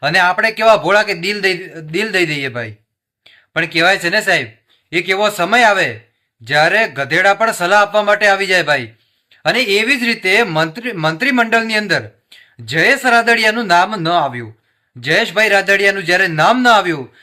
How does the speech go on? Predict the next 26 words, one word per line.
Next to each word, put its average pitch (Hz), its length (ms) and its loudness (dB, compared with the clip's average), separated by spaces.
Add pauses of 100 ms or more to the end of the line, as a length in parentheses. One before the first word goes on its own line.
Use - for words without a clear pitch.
(240)
ત્યારે 214 260 2
સાહેબ 240 220 2
સૌથી 202 360 -2
મોટો 220 260 0
ધડાકો 190 420 2
થયો. 131 380 -6 (400)
અને 151 200 -2
આ 185 80 4
ધડાકો 156 800 0 (400)
આખા 185 280 2
ગુજરાતની 196 600 0
અંદર 233 180 0
ફેલાઈ 196 300 0
ગયો. 156 400 -4 (240)
બધાય 160 400 2
મંત્રી 254 340 -2
બની 233 240 0
ગયા, 180 380 0 (400)
કોઈ 175 140 -2
નાયબ 180 380 0
મુખ્યમંત્રી 202 580 -4
બન્યા, 190 280 0
કોઈ 202 160 -6
નાયબ 175 340 0
મંત્રી 196 280 -6
બન્યા. 190 440 0